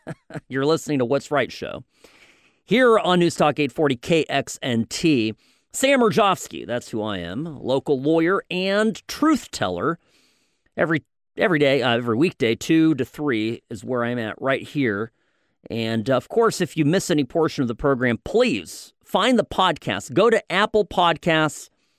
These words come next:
go to Spotify, look up What's Right Show.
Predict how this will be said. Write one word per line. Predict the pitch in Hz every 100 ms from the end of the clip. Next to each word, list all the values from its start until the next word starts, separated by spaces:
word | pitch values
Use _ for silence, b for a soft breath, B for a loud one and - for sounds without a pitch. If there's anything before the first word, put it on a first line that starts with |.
| _ -
go | 156
to | 196
Spotify, | - 165 156 143 156 139 -
look | 156 196 240
up | 220 - -
What's | 120 120 180 - - _
Right | 131 131 143 - _
Show. | - - 120 76 53